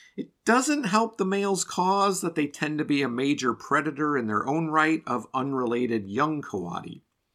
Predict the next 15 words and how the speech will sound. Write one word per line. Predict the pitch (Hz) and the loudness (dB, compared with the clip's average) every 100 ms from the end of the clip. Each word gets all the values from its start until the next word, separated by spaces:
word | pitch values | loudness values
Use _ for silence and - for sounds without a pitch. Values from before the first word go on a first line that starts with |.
| - - - - - | -20 -20 -20 -20 -2
A | 127 | 6
lone | 180 190 | 8 8
female | 170 226 226 156 151 165 165 | 4 2 4 4 4 4 0
is | - 147 | 0 6
often | 147 147 135 | 6 4 -2
unable | 143 147 147 131 | -2 0 0 -2
to | 123 | -4
fight | - 156 147 | 0 2 4
off | 185 208 131 | 4 2 0
a | |
male, | 127 165 131 110 | 0 0 0 -2
but | 117 - - | -4 -4 -2
females | 240 220 185 156 | 0 0 0 2
working | 165 165 151 131 | 2 2 0 -4
together | 107 98 175 214 214 | -2 2 4 6 4